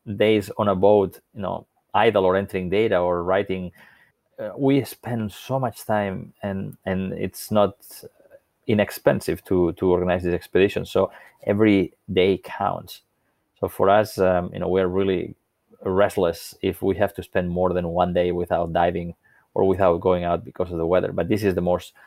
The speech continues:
challenging part, dealing with this uncertainty. And, you know, at some point you have to just be zen. And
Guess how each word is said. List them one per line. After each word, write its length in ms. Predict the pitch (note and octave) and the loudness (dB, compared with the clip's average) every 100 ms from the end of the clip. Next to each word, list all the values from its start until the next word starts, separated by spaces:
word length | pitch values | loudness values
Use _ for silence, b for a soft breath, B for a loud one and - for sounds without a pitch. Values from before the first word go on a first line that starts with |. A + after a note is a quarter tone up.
| b _ | b _
challenging 500 | G2 F#2 F2 E2+ E2 | 2 2 2 -4 -6
part, 300 | - F2+ D#2 _ - G2 | 2 2 2 _ -12 -2
dealing 320 | A2 G#2+ G2+ | 2 4 4
with 160 | F#2+ F#2+ - | 2 0 -4
this 200 | F#2+ F2+ | -4 -2
uncertainty. 640 | F2 - F#2 F#2+ F2+ F2 | -2 -2 -2 -2 -4 -4
And, 180 | - F2+ - b b b b b b b | -4 -6 -10 b b b b b b b
you 80 | - | -4
know, 200 | - - - A2 | -2 -2 -4 -4
at 100 | G#2 | 0
some 160 | A#2 | 2
point 160 | G#2+ C3+ | 2 2
you 80 | G#2 | 2
have 220 | G#2 G2 | 0 0
to 440 | G#2+ F#2+ F#2 F2+ - _ _ - | 2 2 2 0 -6 _ _ -16
just 480 | F#2+ G#2 G#2+ - G2 | -4 -2 -2 -6 -2
be 160 | G#2 | 0
zen. 320 | F#2+ A2 A#2 F2+ | 2 2 0 -2
And 300 | F2 F2 | -6 -8